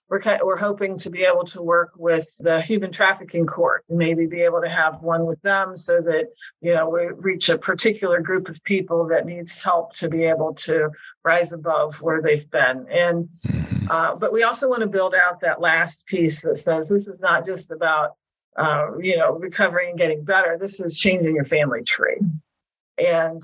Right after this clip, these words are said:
Speaker 1: uh, we have, uh, we had a vision for some, uh, help with some affordable housing. And,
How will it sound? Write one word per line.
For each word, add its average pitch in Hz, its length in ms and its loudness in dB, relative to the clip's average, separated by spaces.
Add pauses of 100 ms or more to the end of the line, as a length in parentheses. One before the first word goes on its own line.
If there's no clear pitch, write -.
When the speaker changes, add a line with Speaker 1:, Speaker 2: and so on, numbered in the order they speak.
Speaker 1:
uh, 156 340 2
we 190 240 0
have, 165 300 -2 (500)
uh, - 840 -4
we 185 80 0
had 202 180 2
a 185 60 -6
vision 190 400 -2
for 165 360 0
some, 143 440 -4
uh, 135 300 0
help 190 280 0
with 175 120 0
some 156 180 2
affordable 165 420 0
housing. 226 720 -2 (640)
And, 165 460 0